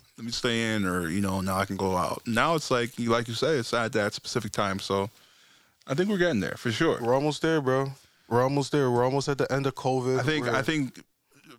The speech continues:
Speaker 1: probably next summer we'll be, we'll be fully out.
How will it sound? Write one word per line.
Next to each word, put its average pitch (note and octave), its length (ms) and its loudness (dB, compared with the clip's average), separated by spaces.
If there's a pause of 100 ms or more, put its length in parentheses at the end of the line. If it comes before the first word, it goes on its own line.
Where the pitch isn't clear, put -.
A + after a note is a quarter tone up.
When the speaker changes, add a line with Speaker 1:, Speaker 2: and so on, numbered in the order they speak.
Speaker 1:
probably D3 500 2
next C3+ 300 2
summer A2+ 420 2
we'll A2 120 4
be, G#2+ 320 2
we'll G#2+ 160 0
be G#2+ 120 -8
fully A2+ 400 2
out. C#2+ 220 -2